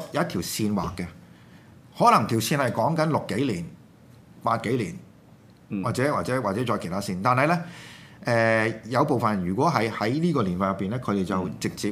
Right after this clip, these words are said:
Speaker 1: 可以平等權嘅，
Speaker 2: 嗯。
Speaker 1: 就咁簡單啫。因為如果你查喺嗰個維基百科入邊查嗰個，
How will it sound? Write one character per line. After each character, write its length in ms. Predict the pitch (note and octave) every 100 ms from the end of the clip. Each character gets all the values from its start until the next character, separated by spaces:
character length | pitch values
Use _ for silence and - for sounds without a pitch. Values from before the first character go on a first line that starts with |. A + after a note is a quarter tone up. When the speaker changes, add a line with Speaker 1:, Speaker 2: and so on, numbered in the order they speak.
| - -
Speaker 1:
可 80 |
以 60 | A2+
平 140 | A2
等 120 | F2+ G2+
權 100 | G2+
嘅， 40 | - - - - - - -
Speaker 2:
嗯。 160 | G#2+ E2+
Speaker 1:
就 80 |
咁 180 | G#2 A#2+
簡 160 | G#2+ G#2+
單 180 | B2 G#2+
啫。 120 | A2+ - - -
因 80 | G3+
為 100 | A3+
如 80 | B2
果 80 | F#3+
你 100 | F#3
查 340 | - G#2 G2+
喺 200 | G2+ C#3+
嗰 100 | F3
個 100 | D#3 B2
維 160 | F#2
基 80 | C#3
百 120 | D3
科 120 | A#2+ D3
入 60 | - G2
邊 60 |
查 320 | F#2+ A2 F2 F#2+
嗰 140 | B2
個， 140 | C3